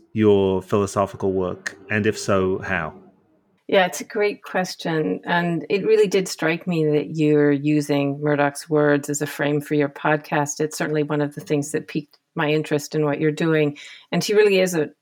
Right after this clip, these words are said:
Speaker 2: an important figure for me. I've learned from her and also, um, partly from Cora Diamond's, I think, really insightful reading of some of her work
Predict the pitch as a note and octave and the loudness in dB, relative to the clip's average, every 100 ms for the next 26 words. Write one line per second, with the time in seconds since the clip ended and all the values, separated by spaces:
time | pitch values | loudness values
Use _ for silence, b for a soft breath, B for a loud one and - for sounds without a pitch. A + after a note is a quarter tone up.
0 | - F3 D#3+ - G#3 G#3 F3+ - D3+ C#3+ | -4 -2 -2 0 0 0 -4 -4 -2 -2
1 | C3+ D#3+ D3 C#3 C3+ - _ _ _ _ | -2 -2 0 0 -2 -8 _ _ _ _
2 | _ - F3 E3+ F3+ F3+ E3+ - D#3 - | _ -2 0 2 2 2 0 -2 -4 0
3 | G3+ F3 - E3 D3+ D3+ D#3 - D3+ D3+ | 0 2 0 0 0 -2 -2 -2 -2 -2
4 | - E3+ - D#3 - _ - D3+ D#3+ D3+ | -4 -6 -6 -10 -16 _ -2 0 0 -2
5 | D#3 - D#3 D3+ D3+ D3+ D#3 D3+ D3 D#3 | -6 -4 -2 -2 -2 -2 -2 -2 -2 -4
6 | D3 D3 D3+ D3 D3 D3+ D#3+ - - D3+ | -4 -4 -2 0 0 -2 -4 -6 -2 -2
7 | D3+ F3 F3 D3 C#3 D#3 C#3+ C#3+ D3+ D3 | 0 0 0 -2 0 -2 -2 -2 0 2
8 | D#3 D3 - | 2 0 -4